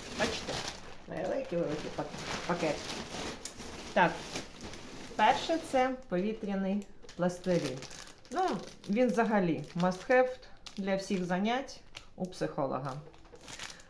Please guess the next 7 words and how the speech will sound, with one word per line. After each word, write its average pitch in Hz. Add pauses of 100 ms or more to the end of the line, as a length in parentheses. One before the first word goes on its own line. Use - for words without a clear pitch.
(240)
Розвиток 185
дрібної 175
моторики, 269 (640)
вивчення 175 (100)
кольорів, 180 (1040)
а, 165
ліплення 262